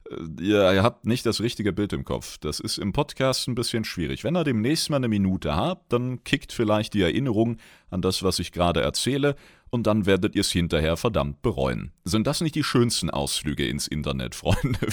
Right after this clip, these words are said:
Wir, wir gehen rein in die Beschreibung von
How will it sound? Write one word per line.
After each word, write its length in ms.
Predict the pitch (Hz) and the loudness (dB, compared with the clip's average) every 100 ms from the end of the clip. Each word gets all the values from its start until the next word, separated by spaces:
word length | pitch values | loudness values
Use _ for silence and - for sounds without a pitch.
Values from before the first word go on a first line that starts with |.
| - | -4
Wir, 100 | 139 523 - 622 - 719 554 - 622 226 - 127 - | -6 -2 -4 0 -2 2 2 0 -2 -10 -8 -10 -8
wir 140 | - - | -2 -2
gehen 240 | 127 120 | -2 -4
rein 420 | 104 98 113 147 - - 135 - | -2 0 0 -6 -12 -16 -10 -2
in 200 | 110 120 | 0 2
die 100 | 110 | 0
Beschreibung 640 | 101 - 85 92 90 92 87 - - | -2 -4 -2 -2 -2 -2 -6 -14 -6
von 380 | - 80 80 | -2 0 0